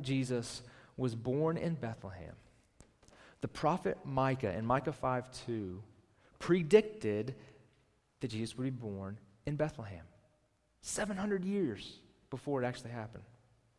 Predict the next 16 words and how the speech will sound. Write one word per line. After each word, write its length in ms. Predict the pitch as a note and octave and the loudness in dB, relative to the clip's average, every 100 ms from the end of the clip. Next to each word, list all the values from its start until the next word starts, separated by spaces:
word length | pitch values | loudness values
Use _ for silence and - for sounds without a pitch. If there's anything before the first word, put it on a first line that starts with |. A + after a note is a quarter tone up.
| _ _ _ _ _ - | _ _ _ _ _ -2
The 60 | |
prophet 340 | C#3 F3+ - - | 8 8 8 8
Zechariah 600 | E3+ E3+ E3 E3+ D#3 A2+ | 8 8 6 8 8 6
predicted 480 | D3+ D#3+ E3 C3 | 4 2 4 2
that 100 | B2+ | 0
he 160 | - F#3 | 0 2
would 120 | F3 | 4
be 120 | D#3+ | 2
portrayed 840 | - C3+ - - F3 E3 B2+ E2 - - - - - | 0 -4 -4 2 6 8 6 2 -4 -14 -20 -20 -6
for 120 | - D#3 | 0 2
thirty 720 | - - F#3+ G3+ F3 B2+ C3+ - - | 0 -2 6 8 8 6 0 -4 -4
pieces 640 | G3+ F#3 - B2+ A#2 A#2+ - | -2 -2 -2 -4 -4 -6 -6
of 180 | D#3 D#3 | -4 -2
silver. 840 | - - - F#3+ G3 F#3+ C3+ G2+ - - - - - _ _ _ _ _ _ _ _ _ _ _ _ - | -4 -6 -4 0 2 2 0 -2 -4 -18 -20 -20 -20 _ _ _ _ _ _ _ _ _ _ _ _ -4
The 120 | G3+ | 0
exact 420 | F3 G3+ G#3 - | 4 6 6 4